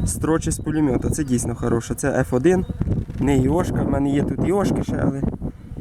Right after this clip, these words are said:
вже показувати, глядіти не буду. Ось так. Це Бакфаст.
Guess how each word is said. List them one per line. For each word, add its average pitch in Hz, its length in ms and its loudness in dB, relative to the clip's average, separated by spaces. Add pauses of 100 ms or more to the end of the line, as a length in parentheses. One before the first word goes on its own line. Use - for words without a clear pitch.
(240)
вже 123 220 0
показувати, 131 600 0
глядіти 127 420 2
не 123 120 2
буду. 117 240 -2 (920)
Ось 139 180 -2
так. 120 180 -4 (1120)
Це 160 80 -2
Бакфаст. - 460 -4